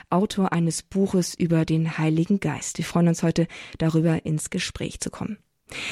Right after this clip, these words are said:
Und da wir ja nun über den Heiligen Geist reden wollen, Herr Domes, ist es ja nun mal naheliegend, dass man den, der darüber sprechen möchte, auch fragt, wie es denn bei ihm selbst um das persönliche Verhältnis zum Heiligen Geist steht.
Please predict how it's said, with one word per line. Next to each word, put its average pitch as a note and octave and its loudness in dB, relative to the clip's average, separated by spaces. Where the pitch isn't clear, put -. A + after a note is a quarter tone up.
Und G3+ 4
da A3+ 6
wir C#4 4
ja B3+ 4
nun A3+ 6
über G3+ -2
den F#3+ -2
Heiligen F3+ 2
Geist E3 -2
reden F3 4
wollen, G#3+ 4
Herr G#3 2
Domes, A3+ 4
ist G3 2
es G3 -4
ja F#3+ 4
nun F#3 6
mal E3+ 4
naheliegend, G3+ 2
dass F#3 -4
man F3 2
den, G3 4
der F3+ 4
darüber F3 0
sprechen F3 0
möchte, F#3+ 2
auch - -4
fragt, - -2
wie F#3 2
es F#3 0
denn F#3 4
bei G#3 0
ihm G#3+ 2
selbst G#3 2
um F3+ -6
das F3 -6
persönliche G3+ 2
Verhältnis D#3+ -2
zum E3 0
Heiligen D#3+ 0
Geist D#3 -4
steht. - -4